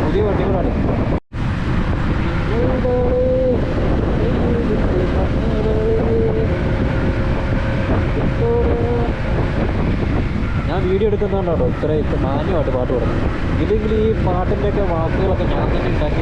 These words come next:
വേറെ രീതിയിലൊക്കെ പാടും. എൻ്റെ കൂട്ടുകാർക്കൊക്കെ അർത്ഥം. എൻ്റെ കൂടെ ഈ ജോലി ചെയ്യുന്ന എൻ്റെ കൂട്ടുകാർക്കൊക്കെ അറിയാം ഞാൻ എങ്ങനെയാ പാട്ട് പാടുന്നത്. എന്നാൽ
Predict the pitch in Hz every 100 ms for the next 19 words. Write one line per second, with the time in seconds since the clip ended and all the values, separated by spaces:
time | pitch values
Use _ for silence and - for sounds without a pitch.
0 | 139 - 143 165 160 143 - - - 120
1 | 120 135 - - 156 - 135 110 101 -
2 | - - - - - - - - - -
3 | - 170 170 180 175 170 165 175 - 175
4 | - 175 - - 170 180 175 165 190 170
5 | 151 156 147 147 151 147 151 147 127 123
6 | 120 127 - 427 403 - - - - -
7 | - - - - - - - 117 113 -
8 | - - - - - - - - - -
9 | - - - - - -